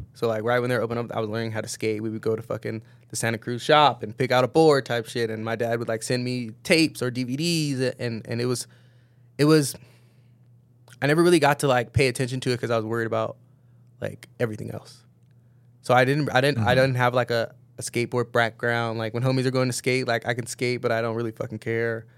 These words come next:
Speaker 1: It's sick though. Like, do your thing, bro. Like, I'm just, like, not a skater. Like, I'm a hustler, bro.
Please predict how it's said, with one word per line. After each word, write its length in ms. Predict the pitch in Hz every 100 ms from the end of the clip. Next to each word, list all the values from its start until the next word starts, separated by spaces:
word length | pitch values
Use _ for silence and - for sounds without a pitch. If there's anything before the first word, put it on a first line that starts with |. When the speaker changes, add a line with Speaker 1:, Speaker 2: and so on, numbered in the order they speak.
| _
Speaker 1:
It's 140 | 180 175
sick 220 | 277 -
though. 160 | 147 147
Like, 320 | 127 113 110
do 100 | 170
your 80 | 151
thing, 260 | 151 123
bro. 180 | 110 110
Like, 120 | 107
I'm 220 | 87 120 123
just, 180 | 123 123
like, 240 | 117 113
not 220 | 123 120
a 40 | 113
skater. 520 | - 123 120 123 117
Like, 320 | 113 110 - - _ _ _ _ _ _
I'm 100 | 135
a 40 | 127
hustler, 360 | 127 120 120
bro. 280 | 117 120 120